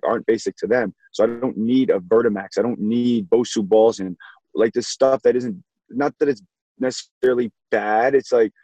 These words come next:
these kids can't stand on one foot or touch their toes or do a pull-up. Why am I breaking out a Vertimax and a Bosu ball and, you know, some other new gadget,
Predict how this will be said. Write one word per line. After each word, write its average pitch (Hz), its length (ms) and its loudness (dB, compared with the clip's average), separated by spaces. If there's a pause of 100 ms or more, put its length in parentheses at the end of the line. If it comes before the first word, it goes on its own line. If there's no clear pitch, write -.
(180)
these 131 160 -2
kids 131 280 -2
can't 123 280 -8
stand 113 300 -4
on 104 160 -4
one 101 160 -6
foot 107 220 0
or 95 100 -4
touch - 300 -4
their 101 120 -2 (100)
toes 104 300 2
or 98 40 -8
do 98 200 0
a 90 40 -8 (180)
pull-up. 107 360 2 (280)
Why 110 160 0
am 120 100 -2
I 110 80 2
breaking 110 360 2
out 107 120 0
a 95 60 -4
Vertimax 104 560 0
and 95 80 -8
a - 20 -4
Bosu 107 440 0
ball 107 340 2
and, 101 160 -4
you 98 80 -6
know, 101 100 -4
some 110 220 -4
other 107 140 0
new 101 220 -4
gadget, 107 500 0